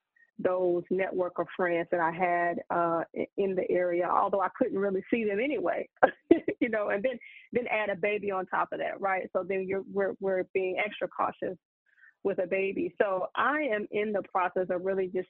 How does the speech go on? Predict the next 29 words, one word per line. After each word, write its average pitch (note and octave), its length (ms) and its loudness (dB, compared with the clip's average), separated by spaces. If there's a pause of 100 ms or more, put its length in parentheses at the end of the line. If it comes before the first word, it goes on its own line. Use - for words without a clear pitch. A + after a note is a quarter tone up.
(100)
trying A3+ 200 0
to F3 100 0 (220)
figure G#3 420 0
out F3+ 480 2 (1080)
where G3 300 0
I F3 220 0 (140)
fit A#3+ 220 0
in C4 200 -2
the C4+ 140 0
community C4 520 0
in B3+ 160 -2
terms B3+ 280 0
of B3 80 -2
activities. B3+ 680 -2
I, - 260 -2
I'll F3+ 120 0
just F#3 280 -2
be - 220 -4
honest A#3+ 340 2
with C4+ 200 -2
you. C4 400 -2 (440)
Like, - 180 0 (120)
we A3+ 280 0
are F3+ 220 0 (100)
spoiled A#3 500 2
<laughs> - 960 -4
in A#3+ 180 4
the B3 120 2
Atlanta A#3+ 360 2